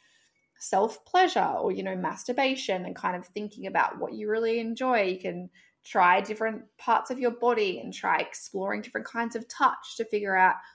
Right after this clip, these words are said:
what you actually enjoy. There's obviously a whole bunch of toys out there that you can kind of explore and try on your own.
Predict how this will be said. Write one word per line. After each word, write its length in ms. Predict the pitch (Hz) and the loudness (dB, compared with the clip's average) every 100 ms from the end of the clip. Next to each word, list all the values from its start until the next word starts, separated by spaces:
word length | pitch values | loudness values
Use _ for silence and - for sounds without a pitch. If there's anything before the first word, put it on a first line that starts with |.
| _ | _
what 240 | 180 185 - | -8 -6 -2
you 100 | 220 | -2
actually 400 | 233 - 226 220 | -2 -6 -8 -6
enjoy. 440 | 220 240 226 185 | -4 0 0 0
There's 180 | 175 175 196 | -2 -8 -10
obviously 380 | 196 196 196 180 | -10 -8 -6 -6
a 40 | |
whole 220 | - 196 | -4 -8
bunch 240 | 190 196 233 | -6 -8 -10
of 100 | 240 | -14
toys 400 | - 294 262 254 | -6 -2 -2 -2
out 120 | - - | -6 -6
there 120 | - 220 | -12 -12
that 80 | - | -12
you 80 | 185 | -12
can 180 | 190 180 | -12 -14
kind 220 | - 185 | -8 -8
of 100 | 175 | -6
explore 520 | - - - 185 190 | -10 -10 -14 -10 -6
and 100 | 185 | -8
try 240 | - 208 196 | -4 -2 -2
on 80 | 202 | -4
your 140 | 214 | -6
own. 340 | 220 202 180 | -4 -4 -6